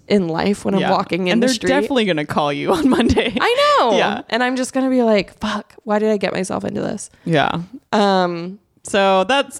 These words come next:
Speaker 2: that was the beginning of our time there. It was
Speaker 1: Yeah.
Speaker 2: kind of a bummer. Um,
Speaker 1: But lesson learned, listeners, if you
Speaker 2: Don't get trapped. Don't get in that
Speaker 1: if,
Speaker 2: web.
Speaker 1: if anyone says, "I'm gonna give you something for free,"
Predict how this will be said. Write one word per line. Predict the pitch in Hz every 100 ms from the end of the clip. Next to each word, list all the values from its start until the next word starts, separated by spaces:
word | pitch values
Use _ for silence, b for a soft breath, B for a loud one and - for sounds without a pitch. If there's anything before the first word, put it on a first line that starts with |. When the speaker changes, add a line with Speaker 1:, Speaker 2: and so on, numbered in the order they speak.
| -
Speaker 2:
that | 262
was | 285
the | 220
beginning | 196 190 170 156 143
of | 139
our | 131 170
time | 185 - 160
there. | 160 165 175
It | 185
was | 233
Speaker 1:
Yeah. | 175
Speaker 2:
kind | 160
of | 160
a | 151
bummer. | 147 151 156 - -
Um, | 160 160 160 156
Speaker 1:
But | 240 196
lesson | 220 240 330 302
learned, | 226 220 233
listeners, | 202 196 233 240 240 233 185
if | 190 196
you | 185 180 180
Speaker 2:
Don't | 180 180
get | 196
trapped. | - 175 151 - -
Don't | 214 208
get | 226
in | 233
that | 220 185
Speaker 1:
if, |
Speaker 2:
web. | 190 190 170
Speaker 1:
if | 220 160
anyone | 226 262 269 285 277
says, | - 214 214 208
"I'm | -
gonna | 202 196
give | 190 180 190
you | 196 185
something | 180 170 190
for | 180 180
free," | - 185 190 185 185 190